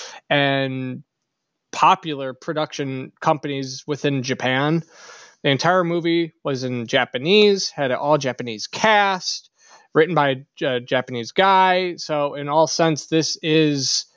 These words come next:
a product of Japan. So that is, that was, that was so exciting, first and foremost. And also, this served as the seven-, seventieth anniversary of Godzilla. Did you know that?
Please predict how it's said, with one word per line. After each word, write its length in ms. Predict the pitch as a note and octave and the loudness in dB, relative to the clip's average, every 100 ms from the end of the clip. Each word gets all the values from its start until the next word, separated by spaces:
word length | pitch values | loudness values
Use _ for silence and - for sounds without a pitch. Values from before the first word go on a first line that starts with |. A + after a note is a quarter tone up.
| _ _ | _ _
a 500 | D3+ C#3+ C#3+ C3+ B2+ - _ - | 0 2 2 0 -4 -8 _ -12
product 580 | - E3 D#3 D3 - _ - | 2 4 4 0 -6 _ -6
of 380 | D3 C#3+ C3+ - | -4 -4 -6 -10
Japan. 720 | - B2+ - C#3 C3 A2+ G#2 - - _ | -8 -8 -2 -2 0 -4 -8 -14 -20 _
So 140 | - C#3+ | -2 2
that 200 | D3+ D#3 | 2 2
is, 380 | E3+ C#3 C3+ - | -2 -10 -12 0
that 120 | E3+ | 2
was, 200 | F#3 D#3 - - | 2 0 -12 -6
that 140 | F#3 | -2
was 140 | F3 - | -2 0
so 220 | G3 F3 | 2 2
exciting, 680 | D3+ - C3+ A#2 A#2 A#2+ C3 _ - - | 0 -4 -4 -4 -6 -10 -18 _ -20 -2
first 260 | D#3 C#3+ | 0 0
and 140 | C3+ A#2+ | -2 -2
foremost. 540 | D3+ C#3 B2 B2 - - | 2 2 2 -2 -4 -2
And 380 | F#3+ A#3+ F3 F3 _ _ _ _ _ _ _ _ | 2 4 2 -4 _ _ _ _ _ _ _ _
also, 440 | G3+ C4 - F3 E3 | 4 4 4 4 2
this 220 | E3+ F3+ | 0 -2
served 440 | - G#3+ A3 G3+ - | 2 4 4 4 0
as 340 | E3 E3+ E3 | 2 4 2
the 160 | F3 F3+ | -2 -2
seven-, 540 | - F#3 F#3+ A#3+ A#3 - | 0 0 2 0 -4 -6
seventieth 1120 | - - G#3+ A#3+ B3+ A3 F#3 D3+ B2+ - - _ _ _ | -6 0 2 2 -2 -6 -4 -4 -6 -10 -20 _ _ _
anniversary 840 | G#3 A#3+ G3+ E3+ D#3 - D#3 F3+ F#3+ _ _ _ | 0 0 0 -8 -12 -14 -14 -14 -16 _ _ _
of 140 | A3 G#3 | 2 4
Godzilla. 540 | B3 G3 C#4+ C4+ C3+ | 2 2 0 0 -4
Did 140 | D3 | -8
you 80 | G3 | -6
know 160 | G3 A3 | -2 0
that? 200 | D4 | 0